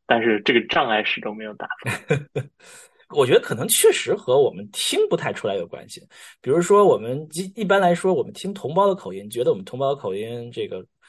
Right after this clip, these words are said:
Speaker 2: 就是觉得好像比，比印度口音要更接近一些他们的 native 口音。但是他们 native 的是，他就是他们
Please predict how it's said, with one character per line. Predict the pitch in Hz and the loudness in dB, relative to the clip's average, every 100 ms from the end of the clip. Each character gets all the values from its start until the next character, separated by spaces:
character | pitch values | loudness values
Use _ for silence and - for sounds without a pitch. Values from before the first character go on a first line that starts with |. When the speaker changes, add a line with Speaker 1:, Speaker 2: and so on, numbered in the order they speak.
| _ _ _ _ - | _ _ _ _ -14
Speaker 2:
就 | 160 | -12
是 | 151 _ - | -12 _ -4
觉 | - 156 | 2 6
得 | 220 | 6
好 | 220 120 | 4 2
像 | - 151 | 0 0
比， | 123 90 104 143 151 143 | -4 -12 -16 -20 -20 -16
比 | 135 | -12
印 | 147 262 | -4 -2
度 | 151 135 | 0 -2
口 | - | -6
音 | 104 117 | -12 -8
要 | 131 117 | -6 -6
更 | - - 107 92 - | -4 -6 -8 -10 -4
接 | - 240 | 2 2
近 | 233 240 147 | 2 0 -2
一 | 101 | -4
些 | 104 120 | -6 -4
他 | 113 113 | -4 -8
们 | 110 | -8
的 | 101 98 95 | -8 -10 -10
native | 104 120 135 131 98 - | -10 -8 -6 -6 -8 -12
口 | - 92 69 | -16 -14 -14
音。 | 85 - _ _ _ _ | -16 -20 _ _ _ _
但 | 175 | 0
是 | 160 | 2
他 | 180 | 0
们 | 170 | 0
native | 185 349 339 147 110 | 2 0 0 -2 -4
的 | |
是， | 104 123 _ _ - _ | -12 -14 _ _ -20 _
他 | - 165 | -8 -4
就 | 165 | -2
是 | |
他 | 175 | 0
们 | 208 170 | 0 0